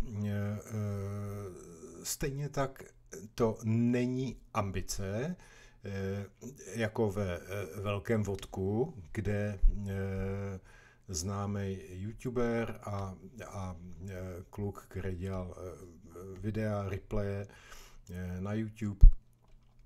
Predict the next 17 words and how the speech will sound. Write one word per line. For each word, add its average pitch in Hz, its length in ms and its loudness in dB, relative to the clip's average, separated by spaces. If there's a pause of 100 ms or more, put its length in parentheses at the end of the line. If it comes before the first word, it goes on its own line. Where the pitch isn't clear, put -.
(140)
eh, 98 60 -2 (440)
Fuzero, 107 760 2 (500)
eh, 98 720 -8
měl 104 440 0
takový 104 540 -2 (140)
seriál, 113 800 2
jmenovalo 101 460 -2
se 101 160 0
to 95 220 -4 (180)
Píp 101 200 -8
Píp, 101 360 2
eh, - 40 8 (1400)
nevím, 101 340 -2
jak 104 180 -6
to - 140 -6 (280)
říct 85 280 -6
dál, 120 360 -2